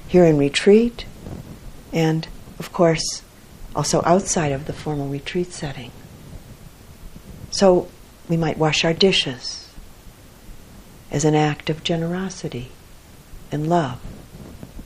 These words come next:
In a sense, then, as a holy act.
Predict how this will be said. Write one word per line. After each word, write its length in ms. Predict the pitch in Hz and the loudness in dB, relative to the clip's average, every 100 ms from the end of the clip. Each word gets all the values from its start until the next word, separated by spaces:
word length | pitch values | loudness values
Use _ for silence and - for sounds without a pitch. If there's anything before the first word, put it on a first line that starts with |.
| - - - - - - - - - - - - - - - - - - - | -18 -20 -20 -20 -20 -18 -16 -18 -20 -20 -20 -20 -20 -18 -18 -20 -20 -20 -4
In 100 | 156 | 2
a 40 | 160 | 2
sense, 500 | - 170 165 - - - | 4 4 2 -4 -8 0
then, 220 | 156 151 | 2 2
as 200 | - 147 | -2 -2
a 80 | 147 | -2
holy 360 | 185 220 170 | 0 2 2
act. 400 | 127 120 - - | -2 -8 -12 -16